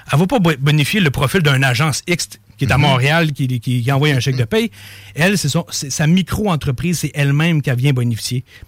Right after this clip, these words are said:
Speaker 1: Donc, elle va donner son cent dix pour cent.
Speaker 2: Comment toi, tu fais de l'argent là-dedans ? Est-ce que c'est un pourcentage des transactions ? Comment, comment tu, tu, tu tires ton épingle ?
Speaker 1: Ouais, le, le but, moi, <laughs> c'est t-, tellement pas de faire de l'argent. C'est du, le, c'est, j'ai décidé de la créer par faire,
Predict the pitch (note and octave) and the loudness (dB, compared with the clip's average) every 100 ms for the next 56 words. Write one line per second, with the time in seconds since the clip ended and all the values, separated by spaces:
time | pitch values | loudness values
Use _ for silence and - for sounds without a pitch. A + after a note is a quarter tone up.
0 | - _ - C3+ E3 - - - - - | -20 _ -4 -2 -2 -8 -20 -20 -20 -20
1 | - B2 C#3 C#3+ C3+ D#3 E3 C3+ A#2+ C#3 | -8 0 2 2 2 2 2 -2 -2 0
2 | C3 D3 - A2 - - - _ C3 F3+ | 0 -2 -4 -10 -10 -14 -20 _ 0 0
3 | C4 - C3 G3+ A3+ - - A2+ G#2 G2 | -2 -2 0 0 0 -8 -4 -4 -2 -4
4 | G2 D#3+ A3+ G#2 G2 G3 G#3+ G#2+ C3 C3 | -2 -4 -2 -4 -4 -6 -4 -6 -4 -4
5 | B2+ A#2 B2 A#2+ A#2 - A2+ - D3+ C3+ | -4 -2 0 0 0 -2 -2 0 0 0
6 | A#2+ D3+ E3 C#3 B2 A2+ B2 B2+ A#2 A2+ | 0 0 0 0 -2 -2 -2 0 0 -2
7 | - - F#3 A3+ A#3 G3+ C3 D#3+ E3+ A2 | -4 -4 -2 -2 -6 -2 0 0 0 -4
8 | E2 A#2+ B2 D#3 - - A#2 G#2 - G#2 | -6 -2 0 -2 -4 -4 -4 -4 -6 -10
9 | F#2 - - D3+ C3+ A2+ G#2 C3 G2 - | -10 -12 -2 0 2 2 2 -2 -4 -2
10 | D3 E3+ - - C#3 C3 C3 A2 - A2 | 0 0 -2 -6 0 2 2 0 -6 -4
11 | B2+ C#3+ E3+ G3+ C#3 - C3 - - - | 2 2 4 2 0 0 -2 -4 -10 0
12 | D3 E3 E3 E3+ - D3+ C#3+ F3+ D3 D#3+ | 2 2 2 0 2 2 2 0 2 0
13 | E3 D#3+ C#3+ F3 D#3 - A#2+ D3+ C3 D3+ | 0 -2 -2 -6 -8 -8 -2 0 0 -2
14 | C#3+ G3+ C#3+ - D3 F#3 A#2+ - D3+ | 0 0 0 0 0 0 -4 -4 -4